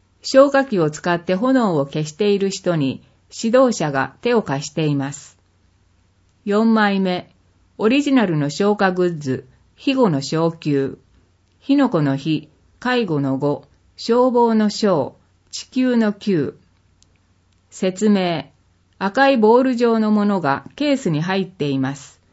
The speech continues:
一個入りと三個入りがあります。五枚目、消防自動車の製造や防災グッズを販売。消防・防災の総合商社を目指して、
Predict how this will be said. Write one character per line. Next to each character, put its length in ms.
一 260
個 160
入 140
り 160
と 180
三 320
個 140
入 100
り 120
が 160
あ 60
り 120
ま 180
す。 300
五 180
枚 340
目、 300
消 320
防 200
自 180
動 160
車 160
の 140
製 280
造 260
や 260
防 260
災 280
グ 140
ッ 80
ズ 160
を 140
販 300
売。 320
消 380
防・ 420
防 240
災 300
の 120
総 300
合 200
商 280
社 200
を 80
目 120
指 220
し 120
て、 260